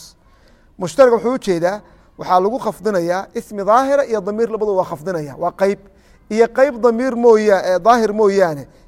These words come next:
meel kale aan lagu khafdinaynin. Qaybtii mushtaraka khafdinaysay ayuu bilaabay. Waa min, waa ilaa, waa can, waa calaa, waa fii, waa laamu, waa lbaa'u.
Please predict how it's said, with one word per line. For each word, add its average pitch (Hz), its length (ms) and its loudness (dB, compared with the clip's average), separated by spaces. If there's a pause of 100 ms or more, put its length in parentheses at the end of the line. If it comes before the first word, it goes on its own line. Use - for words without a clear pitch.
meel 262 240 6
kale 247 140 0
aan 208 60 0
lagu 226 120 -4
khafdinaynin. 156 640 -8 (560)
Qaybtii 214 340 -2
mushtaraka 196 420 -8
khafdinaysay 175 640 -4 (240)
ayuu 220 180 0
bilaabay. 160 420 -8
Waa 170 140 -2
min, 202 260 -6 (360)
waa 170 120 -6
ilaa, 185 300 2 (260)
waa 165 220 -4
can, 202 140 0 (140)
waa 139 140 -10
calaa, 185 400 0
waa 156 100 -12
fii, 208 300 -10 (280)
waa 165 100 -6
laamu, 196 320 4 (180)
waa 165 100 -8
lbaa'u. 160 340 2